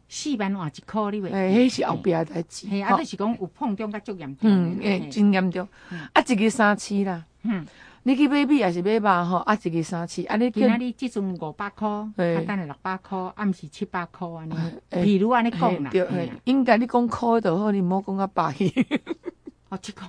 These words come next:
Speaker 1: 哦，无啦，我想，啊，所以我想讲比如啊。
Speaker 2: 嘿，比如安尼对，
Speaker 1: 嘿啦。
Speaker 2: 吼。好，啊，即摆咱就讲了吼，伊这个情形就是因为即个原因来吼，
Speaker 1: 嗯。
Speaker 2: 搁来吼，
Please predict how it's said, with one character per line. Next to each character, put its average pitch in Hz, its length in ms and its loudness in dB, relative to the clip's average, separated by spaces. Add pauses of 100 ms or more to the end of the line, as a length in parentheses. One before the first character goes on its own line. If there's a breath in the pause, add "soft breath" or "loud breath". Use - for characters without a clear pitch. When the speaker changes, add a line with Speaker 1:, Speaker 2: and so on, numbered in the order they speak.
(200)
Speaker 1:
哦， 185 100 -6
无 190 200 -2
啦， 247 200 0
我 403 80 2
想， 339 280 -4
啊， 285 100 2
所 330 120 6
以 285 40 2
我 320 140 2
想 240 200 -2
讲 262 200 -2
比 254 180 2
如 208 220 -4
啊。 180 120 -2
Speaker 2:
嘿， 185 200 4
比 220 180 0
如 233 100 0
安 196 160 2
尼 202 140 -2
对， 180 220 -6
Speaker 1:
嘿 185 80 -8
啦。 175 80 0
Speaker 2:
吼。 - 680 -2
好， - 0 -
啊， 233 160 8
即 311 180 2
摆 302 120 6
咱 285 140 6
就 240 140 4
讲 226 180 4
了 185 200 6
吼， 185 220 6 (260 loud breath)
伊 240 180 4
这 302 180 4
个 269 120 6
情 202 260 2
形 175 180 2
就 165 120 0
是 165 160 -4
因 170 300 0
为 165 80 -4
即 233 140 -6
个 226 80 0
原 175 280 0
因 190 220 0
来 156 240 -4
吼， 165 180 -4 (100)
Speaker 1:
嗯。 220 120 -4
Speaker 2:
搁 294 100 6
来 170 300 4
吼， 170 220 0